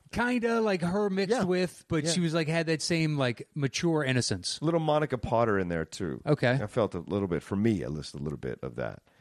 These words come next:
Speaker 2: Um, yeah, so, uh, yeah, so we, what, what, what do you wanna say? You wanna do any last thoughts?
Speaker 1: Um,
Speaker 2: Like, how, is there anything else we needed to kinda address? We just loved it so much.
Speaker 1: No, I mean, I just,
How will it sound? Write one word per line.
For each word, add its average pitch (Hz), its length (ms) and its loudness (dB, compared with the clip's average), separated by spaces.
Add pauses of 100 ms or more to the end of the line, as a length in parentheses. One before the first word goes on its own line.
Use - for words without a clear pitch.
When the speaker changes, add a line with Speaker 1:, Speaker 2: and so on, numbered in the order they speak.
(360)
Speaker 2:
Um, 71 480 -4 (300)
yeah, 427 160 -2
so, 190 200 2
uh, 160 160 -2 (120)
yeah, 285 180 2
so - 160 2
we, 208 160 0 (460)
what, 135 300 0
what, 143 160 2
what 156 120 2
do 156 60 0
you 151 40 0
wanna 131 140 2
say? 95 160 2
You 90 80 2
wanna 87 160 -2
do 104 200 -2
any 120 200 0
last 120 300 2
thoughts? 139 380 0 (580)
Speaker 1:
Um, 196 500 2
Speaker 2:
Like, 127 140 -2
how, 120 140 2
is 110 180 4
there 113 80 4
anything 120 160 6
else 120 140 0
we 117 60 -8
needed 117 220 -8
to 98 60 -12
kinda 110 220 -6
address? 113 300 -6
We 123 140 -10
just 120 140 -14
loved 117 240 -4
it 85 100 -12
so 90 140 -10
much. 110 440 -14 (540)
Speaker 1:
No, 214 160 2
I 160 80 2
mean, 175 140 4
I 175 80 4
just, - 340 -2